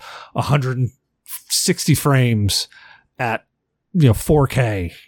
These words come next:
You know, I, I need to have a fourteen forty P that's able to push a hundred and forty-four frames a second." It's like, well,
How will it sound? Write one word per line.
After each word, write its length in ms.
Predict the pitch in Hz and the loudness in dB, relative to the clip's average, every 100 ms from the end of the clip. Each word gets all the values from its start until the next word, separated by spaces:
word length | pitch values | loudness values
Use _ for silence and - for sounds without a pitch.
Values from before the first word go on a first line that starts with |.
| _ | _
You 120 | 135 | 2
know, 180 | 98 95 | 2 4
I, 240 | 110 123 | 2 2
I 20 | 143 | 4
need 160 | 151 | 6
to 60 | 127 | 6
have 100 | 135 | 4
a 60 | 131 | 4
fourteen 360 | 156 135 151 | 4 4 2
forty 300 | 131 147 135 | 4 4 4
P 260 | 123 147 127 | 4 4 6
that's 160 | 113 | 6
able 200 | 139 123 120 | 4 4 6
to 60 | |
push 200 | 143 127 | 6 4
a 80 | 117 | 4
hundred 240 | 131 127 | 4 4
and 280 | 120 110 101 | 4 2 2
forty-four 460 | - 151 131 147 127 | 2 2 4 4 2
frames 300 | - 123 113 | 2 2 2
a 60 | |
second." 420 | 107 117 - - - | 2 0 -2 -8 -8
It's 100 | - | -2
like, 120 | 151 | 0
well, 320 | 185 185 170 | 2 0 -4